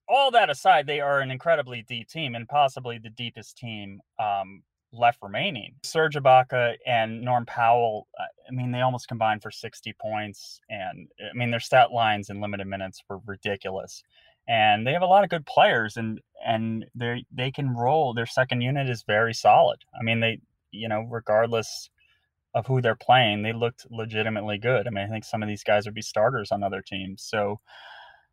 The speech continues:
we'll see what happens with Lowry. I, again, I don't wanna read too much into it 'cause it was a very shorthanded Nets team,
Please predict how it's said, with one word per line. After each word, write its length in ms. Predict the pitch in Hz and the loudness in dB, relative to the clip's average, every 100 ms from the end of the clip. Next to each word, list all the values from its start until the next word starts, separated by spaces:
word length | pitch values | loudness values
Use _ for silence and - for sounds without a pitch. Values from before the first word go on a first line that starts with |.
| _ | _
we'll 80 | 160 | 0
see 140 | - 233 | 4 6
what 100 | 180 | 6
happens 300 | 165 147 135 | 6 2 0
with 80 | |
Lowry. 480 | 127 120 120 120 120 - | 6 8 8 4 0 4
I, 100 | 143 - - | 4 2 -2
again, 360 | 147 143 143 139 | 2 6 6 8
I 100 | 131 | 6
don't 120 | 131 | 4
wanna 160 | 120 117 | 0 -2
read 200 | 117 110 | -8 -8
too 120 | 117 | -6
much 220 | 110 - | -6 -6
into 280 | 107 104 107 | -10 -8 -10
it 140 | 104 | -10
'cause 440 | - 104 - - - _ | -12 -14 -14 -18 -20 _
it 200 | 110 120 | -18 -14
was 180 | 113 110 | -12 -12
a 100 | 110 117 | -12 -12
very 680 | 117 120 117 113 107 101 92 _ _ - | -2 0 0 -2 -6 -8 -14 _ _ -16
shorthanded 720 | - 117 107 110 107 107 107 | -8 -6 -4 -4 -4 -6 -2
Nets 360 | 104 101 - | 0 0 -4
team, 400 | - 104 98 98 | -10 -8 -6 -10